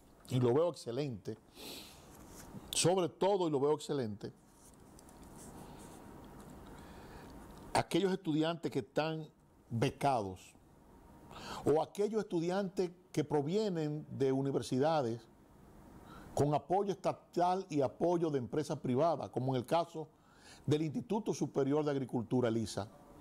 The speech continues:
Una belleza, una belleza de,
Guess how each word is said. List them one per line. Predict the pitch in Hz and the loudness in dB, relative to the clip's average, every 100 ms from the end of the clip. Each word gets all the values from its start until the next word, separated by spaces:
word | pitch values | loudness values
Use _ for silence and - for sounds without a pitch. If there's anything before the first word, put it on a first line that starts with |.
| - - - - - - - | -20 -20 -20 -20 -18 -4 2
Una | 160 | 4
belleza, | 160 139 135 139 - 104 - - - - - - - - - - | 2 2 0 0 -2 -10 -14 -20 -20 -20 -20 -20 -20 -20 -8 -2
una | 139 | 0
belleza | 143 127 135 156 - 139 | 2 2 2 0 0 -2
de, | 123 110 104 - | 0 -2 -4 -8